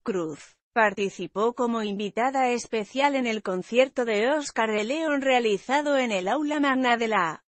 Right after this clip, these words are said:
U C V, en la celebración de los cincuenta años acompañada por la Orquesta Sinfónica Municipal de Caracas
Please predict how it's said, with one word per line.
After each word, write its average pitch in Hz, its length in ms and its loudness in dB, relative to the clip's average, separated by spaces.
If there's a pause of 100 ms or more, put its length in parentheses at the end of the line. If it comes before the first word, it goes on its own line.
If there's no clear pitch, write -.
U 302 240 -2
C 277 300 -2
V, 185 640 0 (120)
en 262 200 0
la 254 120 2
celebración 226 840 -2
de 262 120 0
los 226 180 0
cincuenta 233 580 0
años 302 540 0
acompañada 214 800 0
por 233 180 0
la 208 140 4
Orquesta 269 540 -2
Sinfónica 294 800 -2
Municipal 254 880 -2
de 311 140 -4
Caracas 196 840 -4